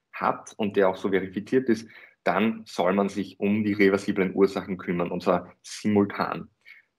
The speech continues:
Es ist auch ganz wesentlich, dass man, dass das die Priorität hat und auch die Herzdruckmassage das nicht verzögern darf.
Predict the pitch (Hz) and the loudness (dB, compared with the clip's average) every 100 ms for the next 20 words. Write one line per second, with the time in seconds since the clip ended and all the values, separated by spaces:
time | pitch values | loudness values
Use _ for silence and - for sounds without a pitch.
0 | _ 95 98 - 95 - 113 113 107 104 | _ -8 -2 2 2 4 0 0 0 0
1 | 113 117 120 - - _ 101 95 - 104 | -2 -2 -4 -6 -20 _ 0 0 0 -2
2 | 95 92 92 - _ _ _ - 110 123 | -2 -4 -8 -20 _ _ _ -8 0 0
3 | - 110 113 113 107 104 98 - - 123 | 0 -4 0 2 2 0 -4 -2 -2 -2
4 | - - _ _ _ _ 113 110 - - | -4 -20 _ _ _ _ -6 -4 -4 0
5 | 98 - 113 101 - - 131 107 - - | 0 0 -8 -8 -8 -6 -4 -4 -4 -4
6 | 87 104 104 - - _ _ 92 98 - | 0 2 0 -2 -20 _ _ -2 -2 -4
7 | - 120 123 - - - 120 - - 92 | -12 -6 -6 -6 -12 -10 -8 -4 0 0
8 | 85 85 82 - | 0 -4 -8 -12